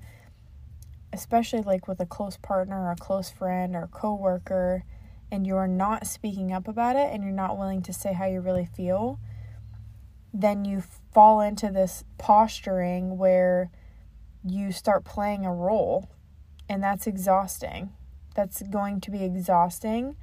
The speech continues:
and you're not going to be able to maintain it, and it's just going to get worse and worse and worse until you're willing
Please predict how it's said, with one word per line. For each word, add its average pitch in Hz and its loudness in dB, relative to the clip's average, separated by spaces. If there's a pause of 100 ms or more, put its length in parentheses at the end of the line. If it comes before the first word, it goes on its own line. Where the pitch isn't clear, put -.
(500)
and 196 -2
you're 196 -2
not 190 0
going 202 -4
to 190 -4
be 190 -4
able 185 2
to 185 0
maintain 180 -2
it, 226 -4 (360)
and 185 0
it's 180 -4
just 202 -8
going 190 -2
to 185 -2
get 190 -6
worse 185 0
and 180 -2
worse 180 -2
and 175 -2
worse 175 -2
until 180 -4
you're 170 -2
willing 175 2